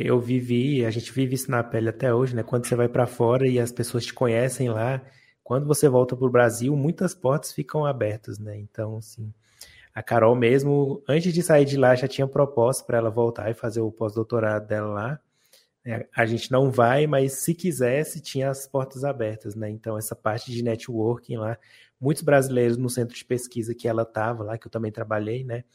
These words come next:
Porque eles foram lá fazer o sanduíche e depois voltaram contratados ali pelo pesquisador, né? Então, é,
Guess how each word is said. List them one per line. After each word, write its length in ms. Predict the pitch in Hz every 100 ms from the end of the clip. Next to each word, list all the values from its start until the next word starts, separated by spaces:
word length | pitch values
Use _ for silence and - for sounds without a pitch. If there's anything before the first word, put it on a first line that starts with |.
| _ _ - _ _ _
Porque 380 | 127 117 - 123
eles 500 | 120 135 123 120 -
foram 300 | 143 151 143
lá 140 | 135
fazer 280 | 143 123 123
o 60 |
sanduíche 640 | 123 131 123 127 131 160 -
e 40 |
depois 520 | 143 131 127 131 143 120
voltaram 720 | 127 127 123 113 131 135 135 _ _
contratados 760 | - 131 139 127 120 113 117
ali 220 | 117 110 113
pelo 200 | 127 120
pesquisador, 840 | 127 123 - 120 127 120 104 98
né? 120 | 101
Então, 340 | 104 - 113 113 _ _ _ _ - _ _ _
é, 320 | - 120 107